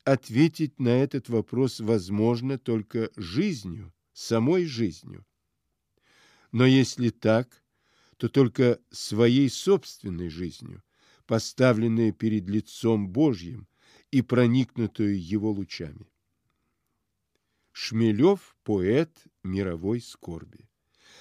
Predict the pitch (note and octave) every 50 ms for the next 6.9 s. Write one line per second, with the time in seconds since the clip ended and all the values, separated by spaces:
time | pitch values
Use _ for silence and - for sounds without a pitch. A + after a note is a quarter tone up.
0 | - - - _ - A#2+ C3 C3+ - D#3+ D3 F3+ F#3 G3+ A3+ G#3+ - - G#3 G3+
1 | F#3+ F#3 F#3 F3+ F#3 F#3 E3+ D#3 E3 - - _ - D3 C3 G#2+ F#2+ E2+ D#2 D2
2 | C#2+ C#2 _ _ _ _ _ _ _ _ _ _ _ _ - G#2 A2 A2 - A#2+
3 | A2 - D3 D#3+ E3+ C#3+ - - D#3 D#3 D3+ C#3+ B2 _ _ _ - A2+ B2+ C3+
4 | C3 B2+ - - - - - - E3 F3 D#3 - - - C3 B2+ A2+ A#2 C#3 C#3
5 | C3 A#2 A#2+ D3 C#3+ - - - - - F#2 D2+ C#2+ _ _ _ _ _ _ _
6 | _ - - C3 A2+ - - - C3+ A#2+ - - C#3 C#3 C3+ A#2 G2+ F2